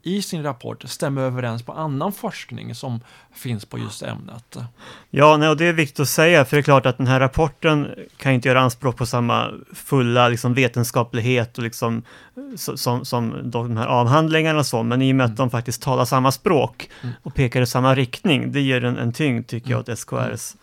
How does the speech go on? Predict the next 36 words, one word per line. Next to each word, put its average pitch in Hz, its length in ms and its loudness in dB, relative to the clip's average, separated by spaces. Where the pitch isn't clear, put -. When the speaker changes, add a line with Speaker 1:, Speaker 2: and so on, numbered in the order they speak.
Speaker 1:
Mm. 123 160 -4
Mm. 120 120 -4
Speaker 2:
arbete. 117 540 -6
Speaker 1:
Man, 139 260 -10
man 160 120 0
skulle 170 220 0
ju 170 60 0
inte 160 160 -4
kunna 180 200 -2
säga 147 280 -2
att, 123 80 -10
det, 135 180 -6
att 139 200 -14
den 123 200 -6
har 117 560 -6
gjort 117 480 -6
en 117 180 -4
undersökning 113 640 -6
som 107 420 -10
baseras 123 440 -4
på, 110 280 -10
liksom, 113 260 -12
det 120 100 -6
totala 135 680 -4
antalet 120 760 -8
kristna 117 540 -12
elever 110 540 -8
som 110 180 -12
finns 110 260 -14
i 127 60 -8
Sverige. 135 440 0
Ma-, 120 160 -8
eh, 98 360 -10
man 127 260 0
har 135 400 0
frågat 143 680 -2